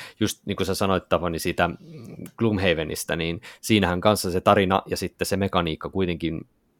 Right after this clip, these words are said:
menee silleen käsi kädessä. Et siellä on niitä yllätyksiä ja siellä on, kun hahmo kehittyy, niin saa uusia tapoja tehdä asioita ja niin poispäin. Mutta kuitenkin se tarinakin siinä on, se muuttuva maailma siinä ympärillä on tosi suuressa roolissa.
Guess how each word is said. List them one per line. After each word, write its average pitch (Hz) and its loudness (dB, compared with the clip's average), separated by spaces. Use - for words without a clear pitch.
menee 95 2
silleen 73 -2
käsi - -2
kädessä. - 0
Et - -14
siellä 90 2
on 82 0
niitä 82 -2
yllätyksiä 85 0
ja 78 0
siellä 80 0
on, 85 -4
kun 92 -10
hahmo 90 0
kehittyy, 82 -4
niin 80 -8
saa 80 2
uusia 87 -2
tapoja 82 -2
tehdä 80 -2
asioita 78 0
ja 50 -2
niin 90 -2
poispäin. 82 2
Mutta 95 -4
kuitenkin 104 2
se 104 -4
tarinakin 107 4
siinä 85 -2
on, 82 -2
se 92 -4
muuttuva 95 -2
maailma 95 4
siinä 80 -4
ympärillä 87 -2
on 90 -4
tosi 101 -2
suuressa - -4
roolissa. - -2